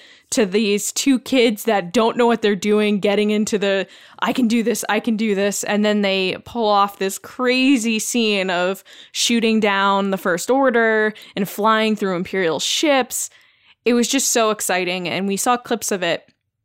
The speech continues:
in teasers and trailers leading up to The Force Awakens, and we all just assumed it was Han Solo. Um, so for it to be Rey and Finn was kind of exciting, that it's a passing of the torch and they're taking the ship and,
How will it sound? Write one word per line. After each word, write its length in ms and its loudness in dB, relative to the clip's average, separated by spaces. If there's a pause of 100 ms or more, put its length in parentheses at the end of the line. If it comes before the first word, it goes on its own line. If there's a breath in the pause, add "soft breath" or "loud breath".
(460)
in 160 0
teasers 480 0
and 100 -4
trailers 400 -2
leading 220 -4
up 100 -4
to 80 -10
The 80 -6
Force 280 -6
Awakens, 380 -6
and 120 -4
we 80 -2
all 160 2
just 160 -6
assumed 400 0
it 80 0
was 100 -2
Han 220 -2
Solo. 500 -2 (480 loud breath)
Um, 400 0 (220)
so 260 0
for 260 0
it 220 0
to 100 -2
be 220 -2
Rey 560 0
and 220 -8
Finn 580 -2 (400 soft breath)
was 160 0
kind 380 -2
of 320 -4 (400)
exciting, 800 0
that 120 0
it's 160 -4
a 40 -4
passing 460 -4
of 120 -8
the 80 -6
torch 640 -2
and 180 -4
they're 240 -2
taking 420 -4
the 80 -2
ship 380 -2
and, 360 -4